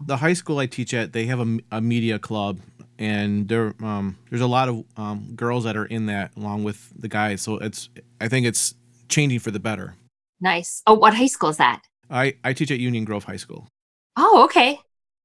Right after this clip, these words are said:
Speaker 2: Cool.
Speaker 1: Yeah.
Speaker 2: Um, well, let's stay connected about that because I'm always looking for, like, that pipeline. And we, we've got a lot of intern opportunities for, um, kids when they get into college that they earn credits for.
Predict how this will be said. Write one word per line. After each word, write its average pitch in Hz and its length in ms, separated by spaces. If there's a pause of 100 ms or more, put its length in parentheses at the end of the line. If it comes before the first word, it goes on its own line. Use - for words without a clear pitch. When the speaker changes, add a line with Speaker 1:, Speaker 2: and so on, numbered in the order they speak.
(260)
Speaker 2:
Cool. 180 400
Speaker 1:
Yeah. 190 800
Speaker 2:
Um, 180 240
well, 214 220
let's 226 240
stay 381 180
connected 262 460
about 165 300
that 156 200
because 180 360
I'm 170 160
always 175 460
looking 170 640
for, 156 360
like, 147 300
that 143 200
pipeline. 160 480
And 160 100
we, 170 260 (360)
we've 185 140
got 202 160
a 208 40
lot 196 180
of 180 380 (220)
intern 262 440
opportunities 247 1120
for, 185 840
um, 170 360
kids 185 300
when 180 80
they 170 100
get 170 140
into 170 180
college 190 540
that 175 140
they 175 120
earn 165 160
credits 175 400
for. 220 400